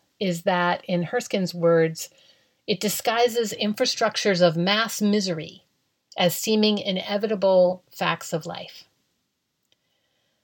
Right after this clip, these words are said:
The prison industrial complex is comprised of corporations, politicians who spout tough on crime messaging,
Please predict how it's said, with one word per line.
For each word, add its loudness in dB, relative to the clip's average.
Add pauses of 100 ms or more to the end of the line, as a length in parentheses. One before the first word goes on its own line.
(200)
The 4
prison 2
industrial 4
complex 2
is -2
comprised 2
of -4
corporations, 0 (400)
politicians 0
who -2
spout 0
tough -2
on 2
crime 0
messaging, -4